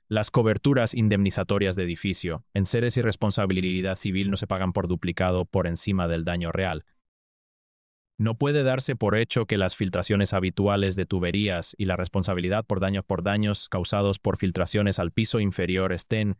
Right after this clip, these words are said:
incluidas automáticamente en la cobertura básica de daños por incendio.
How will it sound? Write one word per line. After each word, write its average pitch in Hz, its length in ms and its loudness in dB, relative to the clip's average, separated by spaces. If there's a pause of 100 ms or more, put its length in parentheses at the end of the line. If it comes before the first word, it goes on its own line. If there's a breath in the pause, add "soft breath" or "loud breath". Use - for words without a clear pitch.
(140)
incluidas 101 640 0
automáticamente 110 1000 0
en 117 120 2
la 98 140 2
cobertura 98 520 2
básica 98 400 0
de 87 120 0
daños 92 320 0
por 90 160 -2
incendio. 87 520 -2